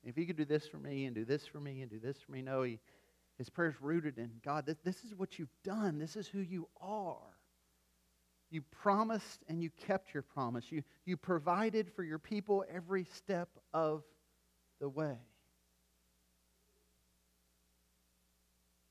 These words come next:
I think for us, it, it's a reminder that in our prayers, it's important not just to remember God's promises, but, but for us to be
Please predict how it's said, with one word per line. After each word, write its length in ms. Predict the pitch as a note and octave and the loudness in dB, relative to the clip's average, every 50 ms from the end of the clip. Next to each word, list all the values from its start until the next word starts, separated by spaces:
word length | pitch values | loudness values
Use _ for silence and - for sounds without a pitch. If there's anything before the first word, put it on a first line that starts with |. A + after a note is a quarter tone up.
| _ _ _ _ _ _ _ _ _ _ _ _ _ _ _ _ _ _ _ _ _ _ _ _ - | _ _ _ _ _ _ _ _ _ _ _ _ _ _ _ _ _ _ _ _ _ _ _ _ -16
I 160 | A#2+ - D3+ | -8 -4 -2
think 140 | D3+ C#3+ - | -2 -2 -4
for 180 | - C#3 B2+ - | -8 -8 -4 -2
us, 200 | C#3+ D#3 E3+ - - - - | 0 -2 -2 -2 -6 -16 -10
it, 100 | - C3 - - | -10 -10 -8 -8
it's 200 | - A#2+ - - | -12 -8 -4 -2
a 120 | B2+ B2 B2 A2 _ - | -2 -2 -4 -8 _ -4
reminder 640 | C3+ C3+ C3 C3+ C3+ C#3+ D3+ E3 E3+ D#3+ D3 C3+ C3+ | -2 -2 0 0 0 0 2 0 2 2 0 0 2
that 140 | C#3 C3+ - | 0 0 0
in 240 | C3+ C#3+ C#3 B2+ A#2+ _ _ _ _ - | -2 -6 -6 -6 -8 _ _ _ _ 0
our 240 | - C#3+ D#3+ F#3 F#3+ | 4 4 6 6 4
prayers, 440 | D#3+ - - C#3+ C3 B2+ B2+ B2+ A#2 | 2 0 -2 -2 0 0 0 -2 -4
it's 160 | C3+ B2+ - D3+ | -6 -8 -6 -6
important 520 | C#3 - - F3 F#3 F#3 E3 D3+ C3+ A#2+ - - - _ - | -6 -4 0 2 2 2 0 -2 -10 -10 -12 -18 -20 _ 0
not 200 | D3+ D3+ D#3 D#3 | 0 0 2 0
just 180 | D#3 C#3+ - | -2 -6 -6
to 60 | - D3 | -4 -2
remember 360 | C3+ C3+ C#3+ D3 D3+ D#3 D3+ | -2 0 0 0 0 0 2
God's 280 | C#3 D3 C3 C3 - - | 4 4 4 4 2 0
promises, 520 | - E3+ F3 F3+ F#3 D#3+ - C#3 C3+ B2 C3+ | -2 0 0 0 0 -2 -2 -2 -2 0 2
but, 200 | D3 C#3+ C#3 - - _ _ _ - | 2 2 2 0 -6 _ _ _ 2
but 160 | - D#3+ D#3 | 4 4 4
for 100 | - E3+ | 6 4
us 160 | D#3+ E3+ E3+ - | 4 4 4 2
to 120 | - E3+ | -2 -2
be 200 | D3 D3+ C#3+ C3+ | 0 2 0 0